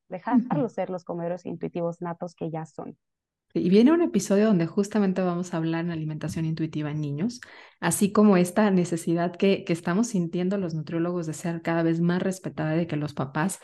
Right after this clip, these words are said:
Speaker 2: y invitar a la sociedad a respetarlo. Así que qué, qué padre que abriste espacio para que llegue ese episodio próximamente.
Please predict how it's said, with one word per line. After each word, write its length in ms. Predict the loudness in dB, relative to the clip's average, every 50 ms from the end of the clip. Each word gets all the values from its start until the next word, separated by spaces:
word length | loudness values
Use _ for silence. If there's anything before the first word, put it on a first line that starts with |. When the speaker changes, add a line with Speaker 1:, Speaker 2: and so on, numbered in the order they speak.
| -20 -20 -20 _ _
Speaker 2:
y 160 | 2 4 6
invitar 340 | 6 6 4 4 6 6 6
a 40 | 6
la 120 | 4 2
sociedad 420 | 0 -2 -4 -4 -4 -4 -2 -2 -2
a 80 | -2
respetarlo. 640 | -4 -4 -6 -8 -8 -10 -6 -4 -4 -2 -2 -2 -2
Así 260 | -2 0 0 0 4
que 240 | 4 4 4 4 0 -8 -16 -20 _ _
qué, 240 | _ 4 4 4 4
qué 160 | 4 4 4
padre 360 | 6 6 6 6 6 4 4
que 100 | 2 2
abriste 420 | 2 4 4 2 2 0 0 0 -2
espacio 640 | -2 -2 0 0 0 0 2 2 2 2 0 -2 -4
para 260 | -4 -2 -2 -2 0
que 100 | 0 2
llegue 240 | 2 2 2 2 0
ese 160 | -2 -2 -4
episodio 440 | -8 -8 -8 -6 -4 -2 -2 -2 -2
próximamente. 840 | -2 -4 -8 -6 -6 -4 -4 -4 -2 -4 -4 -4 -4 -6 -8 -10